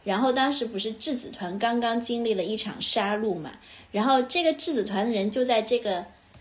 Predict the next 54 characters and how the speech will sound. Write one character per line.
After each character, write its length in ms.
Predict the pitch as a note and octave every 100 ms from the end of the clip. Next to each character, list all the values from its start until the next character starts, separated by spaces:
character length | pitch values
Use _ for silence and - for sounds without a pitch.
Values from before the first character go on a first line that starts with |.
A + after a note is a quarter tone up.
| _ -
狐 180 | - B3+
狸 140 | C#4
精 180 | C4 C4
的 80 | B3+
面 260 | B3 G#3
前 200 | G#3 F#3+
就 100 | A3+
停 400 | A3+ - F#3 F#3
住 180 | C4+ C4+
了， 220 | F3 - - -
然 100 | A3
后 80 | D4
就 80 | D#4+
看 360 | - F#4+ D4
着 80 | G3+
他， 260 | - F#3 G3
就 80 |
觉 160 | A#3+ A3
得 120 | A#3+
这 100 | D#4
个 80 | D4+
狐 180 | - A3+
狸， 200 | C4+ B3 - - -
就 120 | C#4+
是 100 | D4
这 160 | C#4 C#4+
个 100 | A#3+
妲 320 | A3+ E3 C4+
己 180 | C#4+ G3
啊， 120 | F3+
有 160 | G#3 B3
点 240 | C4+ G#3
不 80 | A3+
太 180 | C4 C#4+
像 300 | D#4 C4 G#3
人 200 | E3+ G3+
类 200 | D4 G3+
这 120 | G3+
个 60 | G3
动 260 | C4 G#3+
作， 200 | G3 E3
因 120 | F3
为 60 | G#3+
她 160 | A#3 B3
像 160 | A#3+
小 240 | A#3+ D3+ D3+
动 160 | B3+
物 60 | A3+
一 20 |
样 160 | G#3+ G#3
到 140 | G#3+
处 180 | G#3 F#3
闻 180 | E3 D#3+
嘛， 240 | G3+ -